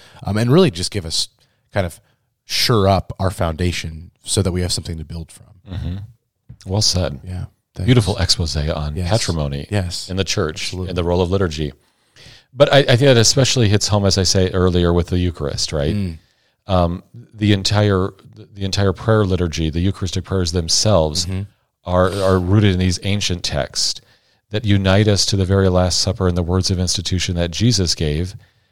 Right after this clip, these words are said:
Speaker 2: Um, but, but the, the gestures themselves and the actions of breaking bread together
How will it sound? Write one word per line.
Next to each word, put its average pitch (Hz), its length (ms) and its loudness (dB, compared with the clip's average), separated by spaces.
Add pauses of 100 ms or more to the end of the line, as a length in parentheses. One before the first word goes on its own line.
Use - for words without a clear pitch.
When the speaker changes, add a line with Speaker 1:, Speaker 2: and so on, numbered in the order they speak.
(500)
Speaker 2:
Um, 90 540 -4 (1200)
but, 143 220 -4
but 117 140 0
the, 135 80 2
the 117 180 0
gestures 131 600 0
themselves 98 720 0
and 98 140 -8
the 98 120 -4
actions 101 560 -4
of 85 100 -6
breaking 95 380 -2
bread 90 260 -2
together 82 680 -4